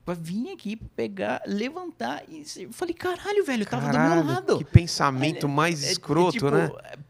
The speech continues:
Speaker 1: e tem, é, é, por isso que eu tô falando assim, é gente como a gente e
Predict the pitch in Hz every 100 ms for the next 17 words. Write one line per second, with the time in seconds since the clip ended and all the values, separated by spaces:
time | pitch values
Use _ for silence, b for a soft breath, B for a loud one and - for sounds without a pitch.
0 | _ - 175 - 294 196 165 180 156 151
1 | 180 208 - 208 202 147 113 107 92 -
2 | 120 135 127 123 110 101 135 139 113 -
3 | 175 -